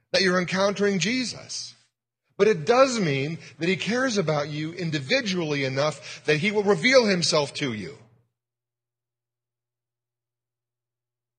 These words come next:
So stay with it. Seek the Lord while he may be found. And he will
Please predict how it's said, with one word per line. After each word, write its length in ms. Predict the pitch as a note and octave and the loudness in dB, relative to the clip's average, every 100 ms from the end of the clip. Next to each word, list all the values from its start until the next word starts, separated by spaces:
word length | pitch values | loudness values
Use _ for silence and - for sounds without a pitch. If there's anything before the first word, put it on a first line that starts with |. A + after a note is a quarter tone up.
| _ _ | _ _
So 140 | - B2+ | -8 -6
stay 260 | - F#3+ | -2 -4
with 260 | E3 F3 - | -4 -8 -10
it. 120 | - _ _ _ _ _ _ _ _ _ _ _ _ _ _ - | -18 _ _ _ _ _ _ _ _ _ _ _ _ _ _ -4
Seek 340 | - G#3 - | -2 -2 -2
the 100 | D#3 | -4
Lord 260 | C#3+ F#3+ G#2+ | -4 -6 -4
while 140 | G2+ | -6
he 140 | A#2+ | -6
may 160 | B2+ A#2+ | -10 -10
be 140 | A2+ | -10
found. 300 | A2+ F3+ E3+ - _ _ _ _ _ _ _ _ _ _ _ _ _ - | -12 -12 -14 -18 _ _ _ _ _ _ _ _ _ _ _ _ _ -18
And 100 | A#2+ | -12
he 80 | D3 | -10
will 300 | B2+ B2 | -8 -8